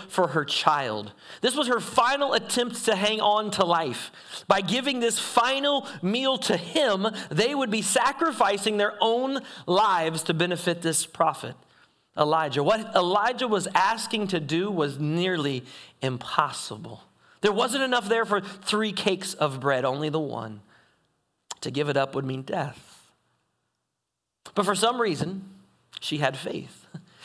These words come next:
She had faith in the words of Elijah. She had faith in the God of Elijah that somehow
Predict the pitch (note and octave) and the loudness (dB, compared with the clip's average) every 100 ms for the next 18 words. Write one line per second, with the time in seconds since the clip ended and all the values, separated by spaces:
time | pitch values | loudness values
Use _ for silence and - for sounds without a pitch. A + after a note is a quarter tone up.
0 | - - B3+ B3+ C4 C4+ D#4+ - A#3+ A#3+ | -4 0 0 0 2 2 0 0 0 0
1 | A#3 G#3+ G#3+ G#3+ F#3 - - - - - | 2 2 2 0 -4 -10 -18 -20 -4 0
2 | F3 G#3 D3+ D3+ G3 G#3+ G3 E3 - B3+ | 2 4 2 2 0 0 0 -2 0 0
3 | C#4 C4+ A3+ A3+ A#3 F#3 F3 E3+ F#3 F3+ | 0 -2 -2 0 0 2 2 4 2 0
4 | F#3+ F3 D#3 E3 F3+ G3+ - B3+ C#4+ D#4+ | 2 4 2 2 0 0 0 2 2 2
5 | A3+ D#3 | 0 0